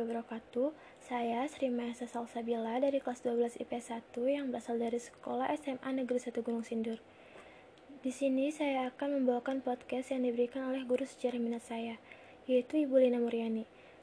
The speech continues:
dengan tema Seri Tokoh Diplomat Indonesia yang ditokohi oleh Doktor Mister Alexander Andries Maramis, atau yang lebih kita kenal sebagai A A Maramis.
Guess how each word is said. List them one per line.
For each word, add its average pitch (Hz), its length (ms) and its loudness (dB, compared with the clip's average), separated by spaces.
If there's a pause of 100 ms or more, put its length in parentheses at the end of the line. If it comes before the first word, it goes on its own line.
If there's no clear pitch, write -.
dengan 240 240 0
tema 233 480 0
Seri 269 160 4
Tokoh 254 320 -2
Diplomat 247 400 0
Indonesia 233 480 0
yang 254 240 0
ditokohi 254 560 0
oleh 247 240 -2 (240)
Doktor - 960 -4
Mister 247 480 -2 (160)
Alexander 233 640 -4
Andries 240 400 0
Maramis, 226 480 -4 (560)
atau 285 240 4
yang 339 160 2
lebih 269 160 0
kita 254 320 -2
kenal 262 400 0
sebagai 240 560 0 (560)
A 262 80 0
A 269 240 0
Maramis. 240 560 0